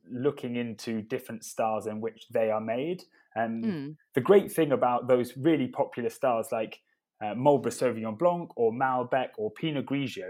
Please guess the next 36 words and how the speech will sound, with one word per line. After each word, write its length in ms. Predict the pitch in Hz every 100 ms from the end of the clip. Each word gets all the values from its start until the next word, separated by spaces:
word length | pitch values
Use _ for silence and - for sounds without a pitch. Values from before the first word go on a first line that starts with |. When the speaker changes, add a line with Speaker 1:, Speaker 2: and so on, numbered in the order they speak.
| 101
Speaker 1:
is 320 | 120 117 104
you 140 | 123 139
almost 420 | 170 180 156 139 147
know 80 |
exactly 500 | 131 117 151 - -
what 180 | 123 123
you're 120 | 113
getting. 420 | 104 127 - 90 98
It's 160 | 123
a 40 | 135
bit 220 | 160 160 - - -
Ron 240 | 156 143
Sealesque. 540 | - 139 127 110 -
It 120 | 117 113
does 160 | 127
exactly 400 | 131 147 131 143
what 100 | 123
it 80 | 113
says 200 | - 123
on 80 | 123
the 100 | 117
tin. 320 | - 117 87 _ - - -
Sauvignon 380 | - 165 139 120
Speaker 2:
Mm. 20 |
Speaker 1:
Blanc 240 | 127 123
is 120 | 117 -
Sauvignon 360 | 185 123 107
Blanc. 220 | 120 117
It's 100 | 113
gonna 180 | 117 117
be 120 | 113
lean, 340 | 113 151 151 135
green, 320 | 131 127 120
fresh, 400 | - 131 123 - -
crisp, 280 | 123 113 - - _ _ -
um, 380 | 110 107 107